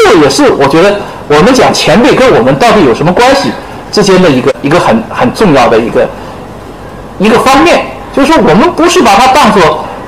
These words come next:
当作神，神谕，哎，叫我们怎么样啊？神怎么指示我们？我觉得不是这样子的。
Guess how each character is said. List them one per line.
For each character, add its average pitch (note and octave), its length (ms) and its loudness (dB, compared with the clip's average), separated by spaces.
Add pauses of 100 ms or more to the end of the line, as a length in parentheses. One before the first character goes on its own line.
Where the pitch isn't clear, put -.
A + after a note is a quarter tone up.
(720)
当 C#4+ 140 2
作 B3 100 4
神， G#3+ 400 2 (340)
神 - 220 0
谕， F#4 380 4 (560)
哎， D#3+ 220 2
叫 D#4 120 2
我 G#3 220 2
们 A3+ 80 4
怎 F#3+ 120 2
么 D3 80 2
样 A3+ 120 4
啊？ - 500 0 (180)
神 - 180 0 (120)
怎 D#4 120 2
么 E4+ 80 2
指 F#3 160 0
示 - 160 0
我 F#3 200 2
们？ - 140 2
我 A#2+ 60 2
觉 G3+ 100 0
得 G#3 60 2
不 G#3+ 80 2
是 G#3+ 120 0
这 C#3+ 80 0
样 A2 200 0
子 - 120 -12
的。 - 60 -14